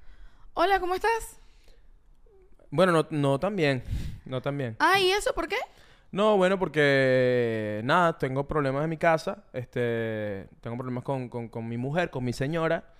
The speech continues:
Speaker 2: No nos está
Speaker 1: Ujú.
Speaker 2: yendo bien en nuestro matrimonio y, bueno, y la verdad estoy aquí en este trabajo que no, no me gusta.
Speaker 1: Claro,
Speaker 2: ¿Y tú?
Speaker 1: qué interesante. Realmente no me importa nada lo que acabas de decir porque no te conozco, <laughs> entonces me da completamente igual cualquier cosa que te pase.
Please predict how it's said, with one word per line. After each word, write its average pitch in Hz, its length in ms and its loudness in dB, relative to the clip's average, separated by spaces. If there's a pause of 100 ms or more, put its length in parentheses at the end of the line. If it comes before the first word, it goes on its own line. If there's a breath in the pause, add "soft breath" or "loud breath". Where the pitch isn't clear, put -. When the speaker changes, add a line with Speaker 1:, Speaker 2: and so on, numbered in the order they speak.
(280 soft breath)
Speaker 2:
No 127 140 0
nos 139 160 2
está 127 120 0
Speaker 1:
Ujú. 123 80 -2
Speaker 2:
yendo 127 140 -2
bien 143 120 -2
en 147 80 -2
nuestro 147 240 -4
matrimonio 139 580 -4
y, 131 60 -2
bueno, 127 200 -4
y 131 40 -6
la 117 80 0
verdad 107 240 -2
estoy 120 160 -6
aquí 123 180 -8
en 139 160 -6
este 139 160 -6
trabajo 135 340 -2
que 156 80 -8
no, 120 540 -6
no 120 160 -8
me 117 80 -4
gusta. 131 340 -4 (120)
Speaker 1:
Claro, 269 340 8
Speaker 2:
¿Y - 20 2
tú? 262 60 -6
Speaker 1:
qué 294 60 -2
interesante. 269 880 2
Realmente 277 400 2
no 320 60 -4
me 320 100 -2
importa 302 260 -4
nada 302 220 0
lo 285 100 0
que 262 80 -6
acabas 247 280 2
de 294 40 2
decir 269 220 -2
porque 262 180 -4
no 214 140 0
te 240 80 0
conozco, 240 420 0
<laughs> - 0 -
entonces 226 300 0
me 226 180 2
da 196 160 0
completamente 208 560 -2
igual 226 200 0
cualquier 233 260 -4
cosa - 200 -6
que 220 120 -4
te - 80 -4
pase. 214 400 -2